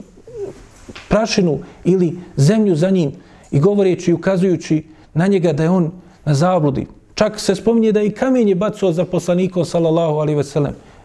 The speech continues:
A njegov amidža znao je ko je i šta je on i kakva je osoba, ali zato što je odbijao istinu, tako je postupao,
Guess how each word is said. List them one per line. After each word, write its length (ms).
A 100
njegov 320
amidža 380
znao 340
je 80
ko 220
je 100
i 40
šta 260
je 260
on 260
i 80
kakva 320
je 60
osoba, 460
ali 220
zato 300
što 160
je 100
odbijao 380
istinu, 440
tako 260
je 100
postupao, 680